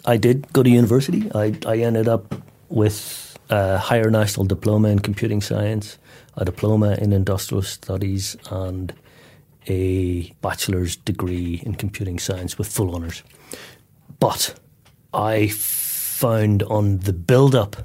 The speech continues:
to getting to university, I didn't have the want to remember things and study the periodic table and the steps of the Krebs cycle and how you measure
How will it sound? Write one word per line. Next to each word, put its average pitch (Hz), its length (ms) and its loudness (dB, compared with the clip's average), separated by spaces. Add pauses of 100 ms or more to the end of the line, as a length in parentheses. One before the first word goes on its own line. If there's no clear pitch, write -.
(480)
to - 100 0
getting 110 460 2
to 110 120 0
university, 98 680 0 (720)
I 98 120 -4
didn't 107 360 0
have 92 360 -2
the 95 420 2 (500)
want 98 800 -2 (180)
to 95 280 0 (140)
remember 101 680 4
things 90 580 -4
and 92 300 -8
study 95 640 -2 (880)
the 98 120 0
periodic 101 600 2
table 98 440 2
and 85 400 -4
the 98 180 -2
steps - 440 -2
of 90 120 -4
the 90 140 -8 (300)
Krebs 98 360 -2
cycle 95 480 -4
and 87 240 -12 (360)
how - 120 -2
you 98 180 2
measure 95 680 -2